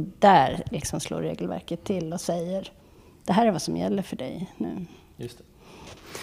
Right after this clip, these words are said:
Speaker 2: Ehm, jag vet inte om ni hade några ytterligare, eh, kommentarer kring den här listan, men vad jag förstår ska den skickas ut i
Speaker 1: Mm.
Speaker 2: uppföljningsmailen nu till, till er som har anmält er till, eh, N F T-seminariet, och,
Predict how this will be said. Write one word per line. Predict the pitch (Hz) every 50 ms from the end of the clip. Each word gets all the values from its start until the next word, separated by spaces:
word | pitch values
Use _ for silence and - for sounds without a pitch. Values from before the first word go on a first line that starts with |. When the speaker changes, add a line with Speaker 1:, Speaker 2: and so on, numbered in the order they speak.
| - - - - - - - - - - - - - 127
Speaker 2:
Ehm, | 135 139 139 135 135 139 139 139 117 92
jag | 120 143
vet | 185 202
inte | 170 139 139
om | 135
ni | 135 127
hade | 127 127 120 123
några | 120 117 110 -
ytterligare, | - 147 - - 120 117 120 117 123 120 117 117 117 117 113 - - - - -
eh, | 120 113 107 101 104 101 101 - - -
kommentarer | - 123 113 113 110 123 107 98 87 -
kring | - - 95 95
den | 95 95
här | 98 85
listan, | 90 113 - - - - - 139 143 127
men | 113 107 104 101 95 98
vad | 110 107
jag | 104 -
förstår | - - - 110
ska | - - -
den | 98
skickas | - - - - 101 107 -
ut | - 139 139 139 135 139 - - - - - - -
i | - 113 107 95 92
Speaker 1:
Mm. | - 107 190 - - - - 139 - -
Speaker 2:
uppföljningsmailen | 131 - - - 107 107 101 98 - - 139 143 143 139 135 131 131 120 -
nu | - 110 104 98 98
till, | 98 - 98 92 87 87 - - -
till | - 104 98 - - - - -
er | 107 98
som | 87 - 101 -
har | -
anmält | 104 98 92 95 101 117 120 - -
er | 104
till, | - - 104 95 92 - - - - - - - - - - - -
eh, | - - 95 95 90 87 87 87 - - - 101
N | 95 92
F | 82 -
T-seminariet, | - - - - - 90 85 92 107 120 127 127 127 131 - -
och, | - - - 98 - - - -